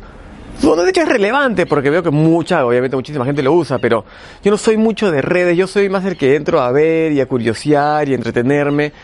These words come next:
pero no sé, nunca ha sido lo mío subir cosas y crear contenido y documentar y estar ahí,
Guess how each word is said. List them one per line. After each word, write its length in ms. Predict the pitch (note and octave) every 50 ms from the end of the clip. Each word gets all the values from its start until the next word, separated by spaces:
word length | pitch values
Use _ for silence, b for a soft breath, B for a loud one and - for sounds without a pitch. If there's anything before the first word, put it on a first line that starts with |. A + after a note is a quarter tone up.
| B B B B B B -
pero 100 | C#3 C#3+
no 140 | D#3+ F3+ F3+
sé, 280 | - - G#3 G#3 G3+ F#3
nunca 280 | F3+ F#3 F#3+ F#3+ F#3
ha 20 | E3+
sido 220 | - F#3+ F#3+ F3+
lo 100 | E3 C3+
mío 220 | C#3+ D#3+ E3 E3+
subir 340 | - - C3+ C3 C#3+ C#3 B2+
cosas 340 | - D#3+ D#3+ D#3 C#3+ C#3+ C3+
y 60 | C#3+
crear 220 | B2+ C3 C3 C#3+ -
contenido 720 | D3 C#3 B2+ B2 A2+ A#2+ C#3+ E3 E3+ E3 D3+ D3+ D3 C#3
y 40 | C3
documentar 840 | A#2+ A2+ - A#2+ G#2+ G#2 G2+ G#2 A2 - D3+ D3+ D3+ D3 D3+ D3+ D3
y 140 | C3+ A#2 G#2+
estar 200 | G#2 - C#3+ C3
ahí, 480 | C3 C3 C#3+ D#3 D#3 D#3 D#3+ D#3 D3